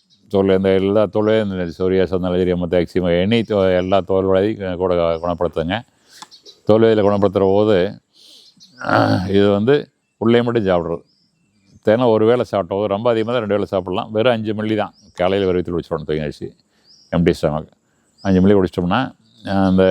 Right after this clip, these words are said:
தோல் சம்மந்த எல்லா வியாதியுமே குறைய ஆரம்பிச்சிரும்.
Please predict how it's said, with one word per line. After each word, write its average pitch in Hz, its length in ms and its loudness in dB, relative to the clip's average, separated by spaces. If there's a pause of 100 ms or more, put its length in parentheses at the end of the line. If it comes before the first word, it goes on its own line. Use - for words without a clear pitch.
(680)
தோல் 98 280 0
சம்மந்த 95 140 -2
எல்லா 92 240 2
வியாதியுமே 95 460 0 (440)
குறைய 98 260 2
ஆரம்பிச்சிரும். 92 460 -6